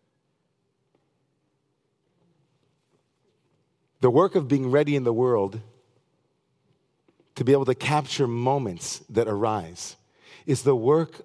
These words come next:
of thinking about the other. Extending ourselves for the sake of the other because we were there. Being able to place ourselves in other people's shoes,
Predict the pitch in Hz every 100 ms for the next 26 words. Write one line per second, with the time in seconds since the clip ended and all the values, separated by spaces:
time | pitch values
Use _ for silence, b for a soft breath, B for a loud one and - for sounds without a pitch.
0 | - 110 - - 143 - 143 107 107 104
1 | - 98 82 85 82 78 _ _ _ _
2 | _ _ _ _ _ _ _ _ _ b
3 | b 131 - 190 196 208 156 139 - 160
4 | 160 156 120 113 170 165 147 139 135 143
5 | 139 131 127 113 131 165 156 139 98 82
6 | 90 _ _ _ _ _ _ _ _ _
7 | _ b b b b - 151 180 208 180
8 | 190 185 170 156 170 151 147 139 131 139
9 | 117 120 - 170 165 175 -